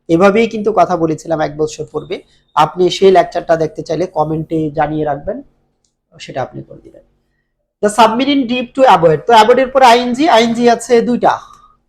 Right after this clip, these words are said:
আইএনজি কয়টা আছে? দুইটা। এখন দিবেন কোনটা? পরে যেহেতু by plus object আছে, তার মানে এটা প্যাসিভ, তাহলে being seen। প্যাসিভ মানে অবশ্যই আপনার be verb লাগবে। বারবার স্টুডেন্টকে ক্লাসে জিজ্ঞেস করি, "What do you understand by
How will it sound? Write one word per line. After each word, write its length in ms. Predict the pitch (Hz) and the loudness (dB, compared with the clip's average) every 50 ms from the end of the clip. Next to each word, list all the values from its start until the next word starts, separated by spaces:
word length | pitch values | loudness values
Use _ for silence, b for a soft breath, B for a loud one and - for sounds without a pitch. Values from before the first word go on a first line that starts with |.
| _ _ _ _ _ _ _ _ _ _ _ _ _ _ _ _ _ - | _ _ _ _ _ _ _ _ _ _ _ _ _ _ _ _ _ 0
আইএনজি 340 | 175 190 214 226 220 262 254 | 2 2 2 2 0 -4 0
কয়টা 300 | 269 262 262 269 277 285 | 2 2 2 4 2 0
আছে? 260 | 285 285 339 339 339 | -2 -2 -2 -4 -2
দুইটা। 360 | 262 254 214 170 - 147 143 | -2 -4 -4 -2 -2 -2 -4
এখন 280 | 156 - 208 196 202 190 | -4 -4 -6 -6 -6 -4
দিবেন 280 | 220 226 233 233 214 | -4 -2 -2 -4 -4
কোনটা? 360 | 208 196 165 147 143 - 143 | -4 -6 -6 -6 -6 -8 -8
পরে 280 | 143 - - 220 226 247 | -8 -2 0 0 0 2
যেহেতু 280 | 226 262 254 262 269 240 | 0 -2 -4 -4 -6 -2
by 240 | 185 208 202 226 | 2 4 4 4
plus 300 | 262 240 262 277 269 262 262 | 2 0 2 2 2 2 4
object 360 | 262 240 202 208 233 226 247 | 0 -2 2 2 2 2 2
আছে, 160 | 247 247 240 | -2 -2 -2
তার 160 | 233 233 214 | -4 -4 -4
মানে 140 | 214 226 226 | -4 -6 -6
এটা 120 | 214 233 226 | -6 -6 -6
প্যাসিভ, 480 | 226 254 247 247 247 - 180 151 139 _ _ _ _ _ _ _ | -2 -2 -2 -2 -2 -6 -10 -10 -10 _ _ _ _ _ _ _
তাহলে 180 | - 185 175 170 | -10 -10 -8 -6
being 380 | 190 226 240 247 254 240 - - | -4 -4 -4 -4 -6 -8 -10 -8
seen। 200 | 220 160 143 147 _ _ _ _ _ _ | -8 -8 -8 -8 _ _ _ _ _ _
প্যাসিভ 320 | - 226 226 226 269 254 | 2 2 2 2 -4 -6
মানে 200 | 247 269 277 285 | -4 -4 -2 2
অবশ্যই 420 | 277 240 214 220 247 - - 294 294 | 4 2 2 2 0 -6 -4 -2 -2
আপনার 260 | 285 277 277 277 254 | -2 -2 -2 -6 -6
be 220 | 240 208 233 233 | -4 -4 -6 -4
verb 220 | 208 196 180 - - - | 0 0 0 0 -2 -6
লাগবে। 380 | - 131 131 - - - - - _ _ _ _ _ _ _ _ _ _ _ - 147 | -10 -10 -10 -12 -16 -20 -20 -20 _ _ _ _ _ _ _ _ _ _ _ -4 2
বারবার 420 | 170 180 202 220 226 262 262 269 | 4 6 6 6 4 4 2 2
স্টুডেন্টকে 540 | 269 - - 269 262 240 247 233 208 247 233 | 0 -8 -8 -6 -4 -2 -2 -4 0 -2 -2
ক্লাসে 340 | 233 208 190 190 185 208 175 | 0 2 0 0 -2 -4 -6
জিজ্ঞেস 260 | 190 175 185 180 185 | -4 -2 -2 -4 -4
করি, 360 | - - 165 196 220 240 311 - | -6 -8 -6 -6 -6 -8 -6 -2
"What 120 | 233 254 | -2 0
do 60 | 247 294 | 0 2
you 140 | 302 285 | 0 0
understand 360 | 285 285 285 - 294 285 269 | 0 -2 -6 -6 -6 -6 -4
by 60 | 294 | -6